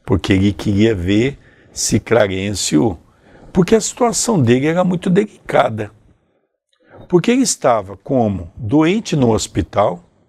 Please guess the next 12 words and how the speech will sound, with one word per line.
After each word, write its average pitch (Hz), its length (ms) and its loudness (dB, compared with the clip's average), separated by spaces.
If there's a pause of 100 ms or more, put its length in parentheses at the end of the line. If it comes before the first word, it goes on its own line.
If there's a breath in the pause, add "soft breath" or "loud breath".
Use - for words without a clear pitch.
(920 loud breath)
ele 185 200 4
não 226 260 0
tinha 104 640 0 (260)
nenhum 202 440 2
lugar 117 580 0 (500)
para 131 300 2
ir 143 360 -4 (1120)
na 170 140 4
cidade 123 640 -2
de 104 120 0
Nosso 104 440 0
Lar, 110 360 2